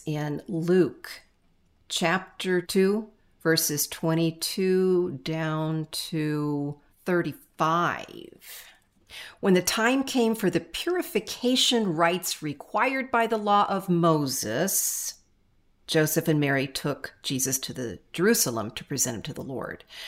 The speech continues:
As it is written in the law of the Lord, "Every firstborn male is to be consecrated to the Lord and to offer a sacrifice in keeping with what is said in the law of the Lord, a pair of doves or two young pigeons." Okay, so this is just what's required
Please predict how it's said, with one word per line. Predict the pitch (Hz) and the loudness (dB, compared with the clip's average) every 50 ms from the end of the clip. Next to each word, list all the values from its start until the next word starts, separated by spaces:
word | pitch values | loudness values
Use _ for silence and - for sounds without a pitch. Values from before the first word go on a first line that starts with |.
| - - - - - - - _ | -16 -16 -18 -18 -20 -20 -6 _
As | 165 165 156 - | 2 4 4 4
it | 165 151 | 2 0
is | 151 143 - | -2 -2 0
written | 165 160 160 | 0 -2 0
in | 156 143 | -2 -4
the | 147 | -2
law | 143 160 170 160 156 | 2 4 4 4 4
of | |
the | 135 139 | 2 0
Lord, | 127 131 127 123 120 123 | -2 0 0 0 0 0
"Every | - - 156 147 - 233 269 | -2 -2 -4 -2 0 0 -2
firstborn | 277 - - - 196 180 185 185 - - 151 156 151 143 147 156 170 160 143 | -2 -4 -4 0 2 4 4 4 0 0 0 0 2 2 4 4 4 4 4
male | 139 131 127 131 131 131 | 2 2 0 0 0 0
is | 139 147 - | 0 -2 -2
to | - 160 | -4 -2
be | - 190 185 | -2 -2 -2
consecrated | - - - 233 233 233 - - 185 - - 123 120 113 - 123 - - | 0 2 2 2 4 4 2 0 0 0 -2 -4 -4 -4 -6 -8 -8 -8
to | 151 | -6
the | - 165 165 | -4 -4 0
Lord | 180 214 240 226 165 117 - 90 - - - - - - | 0 2 2 2 2 0 -2 -4 -6 -10 -16 -20 -12 -6
and | - 156 - | -4 -2 -2
to | 151 | 0
offer | - 143 139 - 151 143 | 0 0 -2 0 -2 -2
a | 156 | 0
sacrifice | - - 233 214 220 - - - - 131 113 127 - 135 | 0 0 0 0 0 0 -2 -2 0 -2 0 2 2 0
in | 143 147 | 0 -2
keeping | - - - 233 233 - 147 127 131 | -4 -4 -4 -4 -2 -2 -2 0 0
with | 135 135 - - | -2 -4 -4 -6
what | 139 127 | -4 -4
is | 131 143 - | -2 0 0
said | - - 226 214 175 | 2 2 2 4 4
in | 165 143 | 2 2
the | 135 127 | 0 -2
law | 127 127 117 117 | 0 0 0 0
of | 120 - | -2 -2
the | 135 135 | -6 -4
Lord, | 127 135 135 139 | -4 -2 -2 -2
a | 147 143 | -2 -2
pair | - - 135 139 | -2 -2 -2 -2
of | 160 156 - | -2 -2 -2
doves | 139 117 113 110 143 151 - | -2 -2 0 -2 -2 -4 -6
or | - 147 139 143 147 | -6 -4 -4 -4 -6
two | 143 - - 156 135 131 | -6 -6 -4 -2 -2 -2
young | 135 127 127 117 98 95 107 131 | -2 -2 -2 -4 -4 -4 -6 -8
pigeons." | - - 202 185 - 170 - - - - | -2 0 0 0 0 -2 -6 -4 -4 -4
Okay, | - - 165 - | -2 0 2 2
so | - - 180 | 2 2 2
this | 180 220 247 240 - | 2 2 0 2 0
is | 285 - | 0 0
just | - 247 240 - | 0 0 0 0
what's | - 190 - - | 0 -2 -2 -2
required | 175 170 - - 139 139 131 127 135 - | -4 -4 -2 0 0 2 2 0 -2 -4